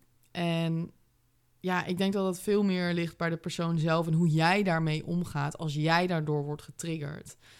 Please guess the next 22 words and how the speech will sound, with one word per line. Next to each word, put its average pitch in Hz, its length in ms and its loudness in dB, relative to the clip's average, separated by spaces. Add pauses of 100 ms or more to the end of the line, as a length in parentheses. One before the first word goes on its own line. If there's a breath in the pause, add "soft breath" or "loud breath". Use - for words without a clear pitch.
(220 loud breath)
Ehm, 156 440 -4 (220)
je 170 180 -2
mag 170 260 0
voor 165 140 -2
jezelf 151 340 -2
opkomen, 147 560 -6
je 143 100 -4
mag 156 260 -4
daar - 160 -4
gewoon 151 300 -2
iets 156 200 -10
van 147 200 -4
zeggen 151 400 -4
en 143 200 -4
dan 151 220 -4
ben 156 220 -2
je 156 60 -2
niet 156 180 -4
eens 151 440 -8 (340)
de 165 180 -4
boeman. 160 520 0 (640 loud breath)
Ehm, 151 580 -4